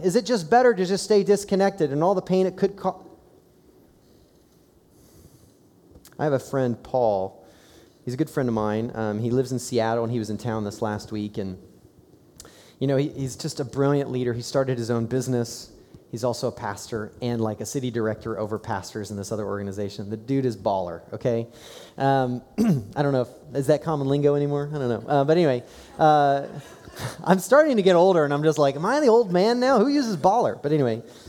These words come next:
we'll cut that out of the podcast. Um, <clears throat> but he's, he's really sharp. That still stings. You know, like, that's good, that's good. But, um, he's really sharp.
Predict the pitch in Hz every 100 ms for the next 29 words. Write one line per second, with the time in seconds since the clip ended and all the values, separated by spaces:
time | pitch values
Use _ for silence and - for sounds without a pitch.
0 | - - 185 185 170 156 139 127 139 120
1 | - 110 101 - - - - 143 170 170
2 | 170 160 156 160 - - - - - -
3 | 233 208 156 123 - - - - 156 196
4 | 160 165 139 180 208 160 - 135 98 -
5 | - 123 113 - - - - 92 95 -
6 | 147 156 151 147 143 147 104 107 - 98
7 | 113 135 160 156 160 226 165 156 208 240
8 | 214 - 147 135 - -